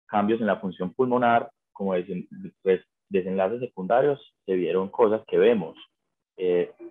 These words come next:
uno, la necesidad de hospitalizar al paciente. Dos, el tiempo de hospitalización y que posiblemente, y la disnea,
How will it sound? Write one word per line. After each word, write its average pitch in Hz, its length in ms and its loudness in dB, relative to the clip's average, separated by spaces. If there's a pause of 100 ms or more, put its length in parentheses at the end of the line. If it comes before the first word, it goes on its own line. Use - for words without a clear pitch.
(160)
uno, 104 400 0
la 101 160 -8
necesidad 90 480 0
de 98 80 2
hospitalizar 87 580 -6
al 101 100 -6
paciente. 98 540 -4
Dos, 98 380 0
el 98 140 -16
tiempo 92 320 -6
de 101 80 2
hospitalización 87 840 -6 (680)
y 104 120 -8
que 104 100 -4
posiblemente, 101 800 -2
y 107 160 2
la 95 160 4
disnea, 117 480 -2